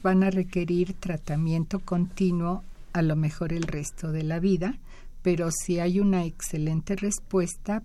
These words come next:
pues podríamos hablar de una curación, entre comillas, en que hay un control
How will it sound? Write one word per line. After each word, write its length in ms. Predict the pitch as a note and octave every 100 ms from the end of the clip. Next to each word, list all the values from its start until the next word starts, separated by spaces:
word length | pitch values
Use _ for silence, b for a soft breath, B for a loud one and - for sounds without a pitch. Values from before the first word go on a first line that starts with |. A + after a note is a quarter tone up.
| -
pues 240 | D#3 D#3 -
podríamos 600 | E3+ E3+ E3+ E3+ F3+ -
hablar 380 | D#3+ E3 E3 E3
de 160 | E3 E3
una 400 | E3 E3+ E3 D#3
curación, 880 | - F#3+ F3+ F3 - F3+ F3 F3+
entre 380 | F3 F3+ - F3+
comillas, 720 | F#3 G3+ G3+ F3+ F3 F#3 -
en 160 | C#3+ D3+
que 280 | - D#3+ D#3
hay 200 | D#3+ E3
un 140 | E3+
control 720 | E3+ D3+ D#3 - E3 D#3+ E3+